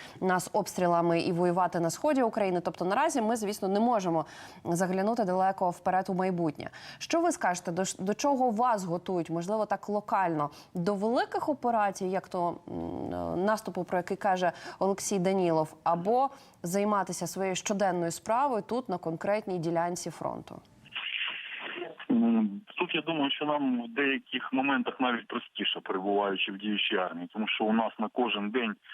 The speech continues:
Speaker 2: є завдання, і горизонти планування, це, ну, в вищих штабах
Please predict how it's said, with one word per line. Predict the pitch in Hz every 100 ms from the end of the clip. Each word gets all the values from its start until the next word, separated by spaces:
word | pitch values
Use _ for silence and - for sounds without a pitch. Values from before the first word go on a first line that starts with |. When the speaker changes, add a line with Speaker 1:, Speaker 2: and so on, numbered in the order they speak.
| - -
Speaker 2:
є | 110 107
завдання, | 110 117 151 135 110 98
і | 95 98 101 101 - - - - -
горизонти | 113 123 127 127 120
планування, | 107 123 127 127 143 123 104 - - _ -
це, | 110 104 101 101
ну, | 104
в |
вищих | 117 120 104
штабах | - 113 107 - -